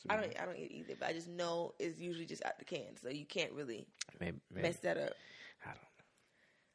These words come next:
Speaker 2: Well,
Speaker 1: That's a
Speaker 2: I know
Speaker 1: bread
Speaker 2: the
Speaker 1: sauce.
Speaker 2: dessert's gonna be good. The cake's gonna be good.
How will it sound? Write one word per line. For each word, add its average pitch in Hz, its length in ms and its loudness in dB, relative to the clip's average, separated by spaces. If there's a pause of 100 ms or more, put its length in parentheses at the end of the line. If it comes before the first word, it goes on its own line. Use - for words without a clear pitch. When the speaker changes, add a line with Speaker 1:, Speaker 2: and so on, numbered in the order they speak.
(140)
Speaker 2:
Well, 214 120 -2 (200)
Speaker 1:
That's 131 180 8
a 110 120 8
Speaker 2:
I 226 140 12
know 262 100 12
Speaker 1:
bread 240 160 12
Speaker 2:
the 208 60 10
Speaker 1:
sauce. 208 80 10
Speaker 2:
dessert's 269 200 12
gonna 220 140 6
be 175 80 8
good. 165 220 10
The 165 80 8
cake's 285 300 8
gonna 233 220 12
be 202 140 6
good. 165 320 10